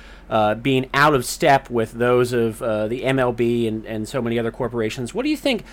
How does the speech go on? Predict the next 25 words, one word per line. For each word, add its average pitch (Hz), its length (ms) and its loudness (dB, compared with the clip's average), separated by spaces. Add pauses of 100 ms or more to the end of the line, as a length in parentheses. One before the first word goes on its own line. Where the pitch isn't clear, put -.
(200)
led 147 400 6
these 127 180 -2
corporations 117 720 -2
and 139 260 -2
businesses 113 640 -2
to, 107 340 -6 (320)
to - 120 -4
make 147 300 4
this 135 180 -2
decision 123 480 0
to, 113 400 -2
to 120 200 -6
fight 143 300 2
against 131 380 0
this 117 200 -6
law, 101 440 0 (120)
uh, 110 220 0
sort 165 240 0
of 135 140 2
in, 139 260 0 (240)
<laughs> - 240 -20
in 147 140 2
contravention 139 880 0
of 113 140 -2
the, 117 760 0